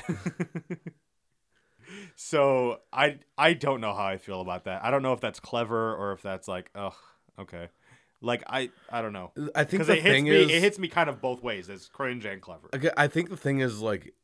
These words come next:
Speaker 2: they had a lot of, like, good things going there, and it just, like, it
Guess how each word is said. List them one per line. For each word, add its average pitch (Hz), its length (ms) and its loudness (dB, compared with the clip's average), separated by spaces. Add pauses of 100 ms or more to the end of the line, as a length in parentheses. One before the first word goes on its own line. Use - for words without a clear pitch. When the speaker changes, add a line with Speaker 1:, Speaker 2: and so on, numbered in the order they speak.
Speaker 2:
they 120 380 0
had 135 280 2
a 151 40 -2
lot 123 300 2
of, 107 100 -2
like, 107 140 -2 (160)
good 110 380 -2 (340)
things 101 320 -4
going 101 400 -4
there, 139 300 -4 (520)
and 123 140 2
it 120 140 -2
just, 123 440 -2
like, 110 380 -2 (460)
it 139 180 -4